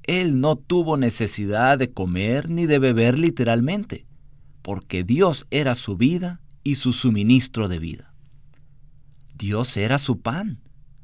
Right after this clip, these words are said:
su agua y su descanso. Aún más, cuando Moisés estaba cara a cara con Dios, estaba tocando la esfera de la eternidad.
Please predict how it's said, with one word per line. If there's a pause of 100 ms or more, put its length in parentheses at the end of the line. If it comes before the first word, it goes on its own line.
su
agua (120)
y
su
descanso. (960)
Aún
más, (360)
cuando
Moisés
estaba
cara
a
cara
con
Dios, (520)
estaba
tocando
la
esfera
de
la
eternidad.